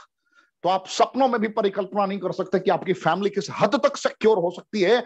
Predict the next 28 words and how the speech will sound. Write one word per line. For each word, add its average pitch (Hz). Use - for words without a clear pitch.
within 202
five 202
to 202
ten 170
years। 110
Just 196
imagine 202
the 208
future 202
possibilities 180
of 180
your 170
family। 123
क्या 240
हो 226
सकती 226
है 185
आपके 208
परिवार 175
की 165
जिंदगी 170
सिर्फ 233
इस 208
security 202
के 190
बिना 160
पर। -
मैंगोस्टीन 226